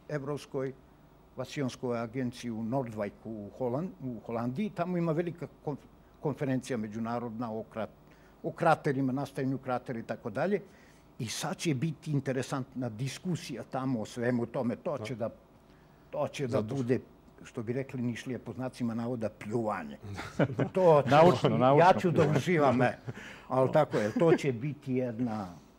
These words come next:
Speaker 1: jedno divota od konferencije.
Speaker 3: A
Speaker 1: Ali
Speaker 3: gde
Speaker 1: sad
Speaker 3: bi,
Speaker 1: kad se
Speaker 3: gde, šta bi
Speaker 1: sutra
Speaker 3: moglo da bude predmet spora, naime? Da li
Speaker 1: Ova,
Speaker 3: uopšte
Speaker 1: ova
Speaker 3: došlo,
Speaker 1: tri udara, ova
Speaker 3: da li,
Speaker 1: tri.
Speaker 3: da li uopšte postoje ta tri udara
Speaker 1: Da,
Speaker 3: ili
Speaker 1: bome. Jer, pazite, ta Gerda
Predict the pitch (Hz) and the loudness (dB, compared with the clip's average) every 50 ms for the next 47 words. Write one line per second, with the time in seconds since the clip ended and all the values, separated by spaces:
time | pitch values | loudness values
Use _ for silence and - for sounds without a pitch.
0 | - - 127 127 113 101 117 117 107 104 101 95 - - - - 110 98 123 127 | -18 -12 -10 -8 -6 -4 -4 -4 -4 -4 -8 -10 -14 -18 -16 -14 -8 -4 -4 -2
1 | 123 113 131 123 123 - - - 98 87 85 - - 110 92 - - 104 92 95 | 0 2 2 2 2 0 -2 -6 -6 -6 -6 -8 -8 -10 -10 -8 -6 -6 -6 -4
2 | 98 104 - - - 127 107 98 110 101 90 123 147 170 170 170 156 127 117 143 | -6 -8 -8 -8 -8 -6 -4 -4 -4 -2 0 2 2 2 2 2 2 0 2 0
3 | 175 - - 165 147 180 202 202 185 165 175 175 160 160 151 143 131 143 139 117 | -2 0 -2 0 4 6 6 6 6 6 4 4 4 4 4 2 2 2 0 0
4 | - 120 123 123 120 107 - - - 117 110 107 101 98 104 104 101 101 87 120 | 0 -2 -2 -2 -2 -4 -4 -2 -2 0 0 0 -2 -4 -6 -6 -6 -4 0 2
5 | 127 135 139 131 127 151 180 156 143 156 170 160 135 143 160 151 139 135 139 139 | 4 4 6 6 6 6 8 8 10 10 12 10 10 8 6 6 6 6 6 6
6 | 120 123 110 87 82 82 - - - 120 123 135 156 160 147 131 131 147 156 156 | 6 4 2 2 0 -6 -12 -8 -2 2 4 4 4 4 4 6 6 6 6 4
7 | 135 135 127 - - 117 123 151 175 170 - - 156 - 131 117 - - - 143 | 2 -2 -4 -6 -2 4 6 6 6 4 2 -2 -2 -2 -2 -4 -4 0 2 4
8 | 165 202 190 - 156 139 120 - 139 147 151 151 143 156 151 147 139 - - 131 | 4 4 4 2 0 -2 -2 -4 -4 -4 -2 0 0 0 2 2 0 0 0 0
9 | 131 135 135 131 139 147 156 156 151 135 107 - - - - 123 139 131 135 - | 2 2 4 4 4 4 4 2 2 0 -2 -6 -12 -14 -6 -2 -2 -2 2 2
10 | 208 226 - - - 170 135 - - 214 226 208 151 208 240 220 196 165 190 175 | 2 2 2 0 -2 -4 -4 0 0 0 0 2 2 2 2 2 2 0 0 0
11 | 147 | 0